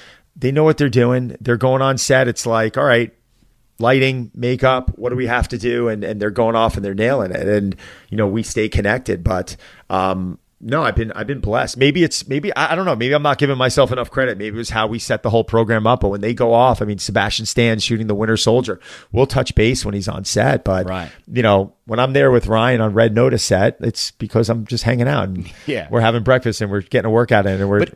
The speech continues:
Speaker 2: uh,
Speaker 1: we're
Speaker 2: well,
Speaker 1: shooting the
Speaker 2: yeah,
Speaker 1: shit.
Speaker 2: you, you are, probably aren't giving yourself enough credit, because if you teach somebody properly, then you can leave them alone.
Speaker 1: Yeah.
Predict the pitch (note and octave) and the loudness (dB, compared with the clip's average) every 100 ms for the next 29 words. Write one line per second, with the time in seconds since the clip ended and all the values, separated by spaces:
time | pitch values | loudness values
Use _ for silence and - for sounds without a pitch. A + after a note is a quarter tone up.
0 | - C#3 D3 D#3+ C3+ A2 C#3 A#2 B2+ C3+ | -10 -4 2 2 2 0 2 2 0 -4
1 | C3+ C3+ C3 A#2+ C#3 A#2+ A#2 A2 G2+ G2 | 2 2 2 2 2 2 0 -2 -2 -2
2 | - F2+ F#2 F2+ - F2+ F#2 G#2+ G#2+ A#2 | -2 -2 -4 -6 -4 -6 -4 -2 -2 0
3 | E3 - C#3+ C3 - G#2 F#2+ F#2 - G#2 | 0 2 0 0 -2 -2 -2 -4 0 0
4 | F#2+ F2+ F#2+ G2 F#2+ G2+ G2 F2 D2+ D#2 | 0 -2 0 -2 -2 -4 -4 -6 -10 -16
5 | D#2+ B2+ E3 A#2 | -6 0 2 0